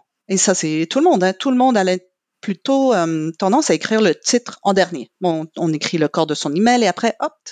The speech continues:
titre, et c'est tout. Euh, dans le inbound marketing, le titre, c'est essentiel. C'est essentiel parce que c'est une des premières choses que le, la personne qui reçoit ton email va voir. Donc, faut que ça soit,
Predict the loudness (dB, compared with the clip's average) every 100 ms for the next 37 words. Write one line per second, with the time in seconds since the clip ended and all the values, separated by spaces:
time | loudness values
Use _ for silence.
0 | _ -6 -6 _ -2 -2 -4 -14 -16 -18
1 | -18 -20 -8 -2 0 0 -2 -6 -14 -20
2 | -20 _ _ _ _ _ -12 -2 2 2
3 | 2 2 2 2 0 2 2 2 2 0
4 | 0 0 2 2 0 -6 -6 -8 -10 _
5 | _ 0 2 2 -2 -2 -2 -4 0 0
6 | 2 2 4 4 2 -2 -2 -2 -4 -20
7 | -8 -4 0 2 2 0 0 2 2 2
8 | 0 2 2 -2 -14 _ _ -8 0 2
9 | 0 -2 -2 -2 2 0 0 0 0 0
10 | 2 2 0 -2 0 2 2 0 -6 -12
11 | -4 -4 -4 _ -10 -2 2 2 0 -12
12 | _ _ -2 0 0 -8 -18 -20 -4 -2
13 | 2 2 0 2 2 0